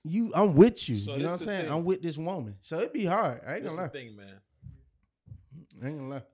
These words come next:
Speaker 2: I think that lo-, love is important. I think unconditional love is important. I don't think being in love is, like, important, right?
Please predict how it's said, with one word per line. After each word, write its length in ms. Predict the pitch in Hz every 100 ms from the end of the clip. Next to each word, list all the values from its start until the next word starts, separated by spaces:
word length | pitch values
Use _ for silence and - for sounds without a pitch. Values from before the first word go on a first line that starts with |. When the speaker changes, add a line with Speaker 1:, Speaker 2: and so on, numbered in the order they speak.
| _ _ -
Speaker 2:
I 120 | 120
think 360 | - 120 101 -
that 180 | 92 90 104
lo-, 220 | 120 127
love 400 | 104 117 131 123
is 100 | 117
important. 500 | 117 - 127 - 135 _ -
I 60 |
think 180 | 104 110 -
unconditional 460 | 120 117 113 113
love 100 | 113
is 60 | 110
important. 340 | - 113 104
I 20 | 117
don't 140 | 110
think 180 | 110 90
being 240 | 113 107
in 140 | 98 101
love 220 | 98 90
is, 120 | 90
like, 180 | 85 85
important, 440 | 85 110 92 -
right? 200 | 87 92